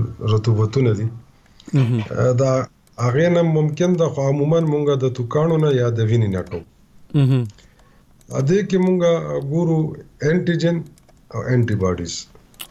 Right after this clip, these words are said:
Speaker 2: صحیح.
Speaker 1: انټيجن
Speaker 2: انټي
Speaker 1: دغه ته
Speaker 2: باډیز
Speaker 1: مونږ
Speaker 2: هغه، آ، م، شی ته،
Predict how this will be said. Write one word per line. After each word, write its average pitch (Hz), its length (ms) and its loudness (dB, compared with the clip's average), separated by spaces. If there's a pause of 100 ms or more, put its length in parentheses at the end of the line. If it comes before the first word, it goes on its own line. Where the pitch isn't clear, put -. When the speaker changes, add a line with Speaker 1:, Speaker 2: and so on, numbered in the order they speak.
Speaker 2:
صحیح. 120 420 0 (1080)
Speaker 1:
انټيجن 160 300 2
Speaker 2:
انټي 165 60 0
Speaker 1:
دغه 185 100 2
ته 165 40 2
Speaker 2:
باډیز 170 680 2
Speaker 1:
مونږ 185 80 -6
Speaker 2:
هغه، 175 400 2 (360)
آ، 165 320 -2 (260)
م، 151 360 0 (360)
شی - 240 0
ته، 156 340 0